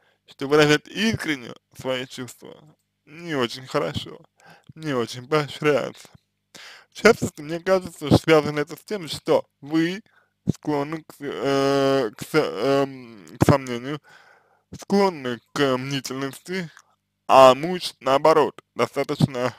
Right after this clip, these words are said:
эм, а-, авторитарный и властный человек, ну, как и многие военные. Следующее, на что я хочу обратить внимание,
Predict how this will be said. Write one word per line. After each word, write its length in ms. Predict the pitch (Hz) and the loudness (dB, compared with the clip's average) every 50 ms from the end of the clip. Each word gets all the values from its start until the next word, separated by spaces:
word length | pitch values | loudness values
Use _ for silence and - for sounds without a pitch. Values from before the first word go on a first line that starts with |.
| _ - _ _ _ - | _ -20 _ _ _ -4
эм, 920 | - 117 113 113 110 98 98 107 117 107 - - - - - - - _ _ _ - - - - _ _ _ _ | -2 0 0 0 0 -2 -4 -6 -10 -18 -20 -20 -20 -20 -20 -20 -20 _ _ _ -20 -20 -20 -20 _ _ _ _
а-, 120 | - - - - _ | -12 -12 -12 0 _
авторитарный 880 | - 143 - - 139 123 110 - - 143 160 185 185 175 160 147 135 - | 2 2 4 2 0 -2 0 4 6 6 8 6 4 2 -2 -10 -12 -14
и 320 | - - - 123 139 131 | -14 -12 -10 -10 -8 -8
властный 680 | 90 76 127 139 139 139 143 135 - - - 147 139 - _ _ _ _ | -10 -2 6 10 10 10 10 10 6 0 -10 -16 -16 -18 _ _ _ _
человек, 500 | _ - - 139 139 151 151 135 110 123 - _ - | _ -10 -8 -6 -4 -2 -2 -2 -4 -6 -8 _ -8
ну, 260 | 160 190 196 143 107 _ _ _ _ _ - _ _ _ _ | -8 -6 -6 -8 -12 _ _ _ _ _ -20 _ _ _ _
как 360 | - 127 123 120 - - - | 0 0 0 0 -2 -8 -12
и 160 | 123 127 127 | -10 -10 -8
многие 400 | 127 131 131 127 123 117 113 110 | -8 -8 -8 -8 -8 -6 -4 -4
военные. 320 | 113 117 117 110 78 - - _ _ _ _ _ _ _ _ _ _ - - - - - _ _ _ _ _ _ _ _ _ _ _ _ _ _ _ | -2 -2 -4 -6 -8 -14 -16 _ _ _ _ _ _ _ _ _ _ -20 -20 -20 -20 -20 _ _ _ _ _ _ _ _ _ _ _ _ _ _ _
Следующее, 540 | - - 214 254 240 180 147 135 - 143 135 | -8 4 4 6 8 8 6 6 6 4 4
на 160 | 135 135 135 | 2 0 0
что 140 | - - 147 | 0 0 0
я 60 | 139 | 0
хочу 260 | 135 147 131 131 143 | 2 0 0 2 0
обратить 340 | 135 127 123 127 - - - | 0 0 -2 -4 -6 -12 -10
внимание, 500 | - 151 165 196 226 247 226 220 202 180 | -8 -2 0 0 0 0 0 0 0 0